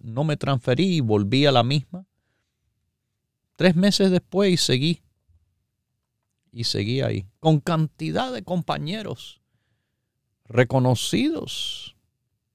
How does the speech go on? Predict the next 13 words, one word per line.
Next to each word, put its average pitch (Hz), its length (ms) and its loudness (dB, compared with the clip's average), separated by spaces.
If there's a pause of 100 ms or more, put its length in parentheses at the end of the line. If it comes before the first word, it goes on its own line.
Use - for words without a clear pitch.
(480)
en 135 160 2
este 127 480 0
país - 920 -2 (960)
por 131 160 2
el 147 100 4
éxito - 580 -2 (600)
en 117 160 -2
sus 120 240 -2
prácticas - 760 -2
médicas. 104 720 -4 (1160)
Yo 160 100 0
no 220 100 4
practico. - 800 -8